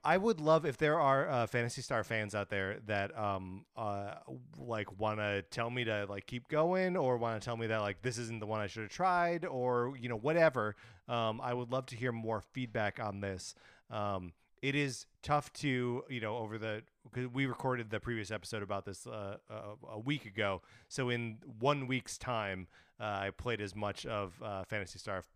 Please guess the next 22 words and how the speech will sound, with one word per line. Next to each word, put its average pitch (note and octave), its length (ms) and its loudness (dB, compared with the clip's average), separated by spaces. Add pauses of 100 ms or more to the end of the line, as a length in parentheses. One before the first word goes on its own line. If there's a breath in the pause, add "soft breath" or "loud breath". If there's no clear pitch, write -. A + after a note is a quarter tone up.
(200)
uh, G#2 200 -6
four A2+ 340 -4
as G#2 180 -6
I F#2 100 -8
could G#2+ 380 -4 (320 soft breath)
to A2+ 120 -8
talk A#2+ 260 2
about F#2+ 240 0
it. F2+ 140 -6 (320 soft breath)
Um, G2 400 -2 (340)
but C3+ 140 0
it's, - 240 -8
you D#3 80 -6
know, C3+ 100 2
that's C#3 360 -2 (140)
not G2+ 220 0
an G2 100 -6
ideal F#2+ 400 -4
way F#2+ 360 -2
to, F#2+ 360 -2
like, F#2 300 -6 (160)
get A2 180 -4